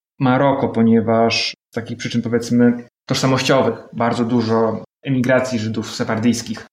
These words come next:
czyli właśnie z tych państw arabskich, y, śródziemnomorskich, to przybyła właśnie z, z Maroka. Stąd jakby jest bardzo ważny ten link, ten, ten łącznik społeczny, który Izrael chciałby rozwijać. Faktycznie najmniej, y, rozwinięte jest partnerstwo z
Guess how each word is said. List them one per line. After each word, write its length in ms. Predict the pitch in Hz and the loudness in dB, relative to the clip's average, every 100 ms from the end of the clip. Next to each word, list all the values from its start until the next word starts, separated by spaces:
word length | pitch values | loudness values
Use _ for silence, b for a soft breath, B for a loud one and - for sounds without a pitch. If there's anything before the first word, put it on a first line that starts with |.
| _ - | _ -10
czyli 140 | 110 | -4
właśnie 240 | 113 113 | -4 -4
z 60 | 110 | -8
tych 120 | 120 | -6
państw 360 | 110 107 - - | -4 -4 -6 -6
arabskich, 680 | 120 120 - - 107 - 104 107 104 104 | -2 -2 -4 -8 -10 -10 -10 -8 -6 -6
y, 40 | |
śródziemnomorskich, 720 | 107 110 113 110 120 113 - | -6 -2 0 0 0 -2 -8
to 120 | 131 | -8
przybyła 400 | 123 - 123 123 | -8 -6 -2 -2
właśnie 460 | 120 120 120 120 120 | 0 -2 -2 -2 -2
z, 300 | 117 123 120 | -2 -2 -2
z 40 | |
Maroka. 300 | 139 139 123 | 0 0 -2
Stąd 160 | - 113 | -4 -4
jakby 180 | 110 113 | -4 -4
jest 160 | 110 | -4
bardzo 460 | 127 120 123 117 - - | -2 -2 -2 -4 -4 -6
ważny 220 | 120 - | -6 -4
ten 120 | 120 | 0
link, 440 | 123 127 120 - - _ | 2 2 0 -6 -16 _
ten, 380 | 117 113 113 113 | -8 -4 -4 -4
ten 160 | 117 123 | -4 -2
łącznik 680 | 123 120 - 117 117 - - _ - | 0 0 -2 -4 -4 -8 -14 _ -14
społeczny, 600 | - - 127 123 - 113 | -12 0 2 4 2 -4
który 240 | - 113 | -6 -6
Izrael 300 | 107 113 110 | -4 -2 -2
chciałby 400 | 107 - 113 113 | -4 -2 0 2
rozwijać. 640 | 117 110 110 110 127 147 - _ _ - | 0 0 -2 2 2 0 -8 _ _ -6
Faktycznie 300 | 156 202 196 | -2 0 0
najmniej, 540 | 175 175 190 190 170 143 151 151 | 0 0 2 2 0 2 4 4
y, 40 | |
rozwinięte 380 | 151 151 156 156 | 2 0 0 0
jest 160 | 151 | 0
partnerstwo 680 | 147 143 147 - - 135 131 | -2 -2 -2 -4 -6 0 0
z 200 | 120 | 0